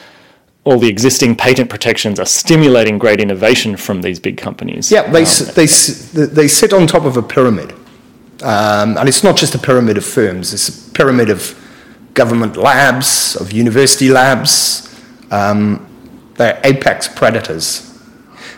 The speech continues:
Speaker 2: I mean, this is the absurdity now. You've got the N I H and Moderna arguing about their proprietary rights, their respective proprietary rights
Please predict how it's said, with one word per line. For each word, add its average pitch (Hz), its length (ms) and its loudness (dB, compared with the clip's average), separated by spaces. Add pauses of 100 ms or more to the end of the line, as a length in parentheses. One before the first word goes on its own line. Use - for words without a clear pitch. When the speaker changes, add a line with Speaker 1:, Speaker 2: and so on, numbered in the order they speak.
Speaker 2:
I - 20 -6
mean, 127 120 0
this 160 180 2
is 151 140 0
the 131 120 2
absurdity 147 600 0
now. 117 180 0
You've 101 240 -4
got 107 180 2 (460)
the 120 160 2
N 123 120 2
I 110 200 0 (120)
H - 600 0
and 107 160 -4
Moderna 127 720 0 (500)
arguing 120 720 2
about 117 480 -2
their 120 120 -2
proprietary 101 600 -2
rights, 90 380 -2
their 101 140 0
respective 104 520 -4
proprietary 92 600 -2
rights 87 640 -2